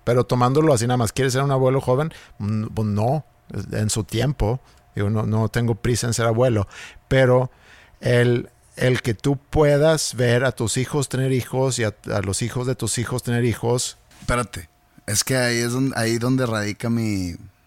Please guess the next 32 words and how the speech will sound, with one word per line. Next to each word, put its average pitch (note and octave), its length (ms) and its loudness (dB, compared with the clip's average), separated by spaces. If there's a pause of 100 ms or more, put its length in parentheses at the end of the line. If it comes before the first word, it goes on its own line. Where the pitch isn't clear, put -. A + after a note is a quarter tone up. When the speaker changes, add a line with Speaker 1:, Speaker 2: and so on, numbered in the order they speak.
(300)
Speaker 2:
pues, - 400 -6
mi A#2+ 140 -2
cuestión. G2 600 -4 (880)
Hijos F3+ 360 2
de F#3 80 2
tus - 260 0
hijos, - 560 -2 (540)
totalmente A2 1080 -2
entendible. F#2+ 720 -2
Speaker 1:
Ujú. A2+ 340 2 (560)
Speaker 2:
Pues B2+ 180 -4
es A#2+ 260 -2
tu D3 180 -2
hija, A#2+ 420 0
estás G#2 260 -4
hablando A2+ 260 0
de A2+ 60 -10
tu A2 140 -2
hija, A2 460 -2
la G#2 200 -4
que E2+ 560 -8 (280)
pusiste F#2 420 -8
ayer F#2+ 320 -6
que - 100 -10
se - 120 -6
fue F2+ 220 -10
a F2+ 60 -6
visitar F#2 320 -8
al F2+ 140 -4
novio, D#2 360 -6
Speaker 1:
Ujú. A#2 100 2 (180)
Speaker 2:
¿no? - 160 -8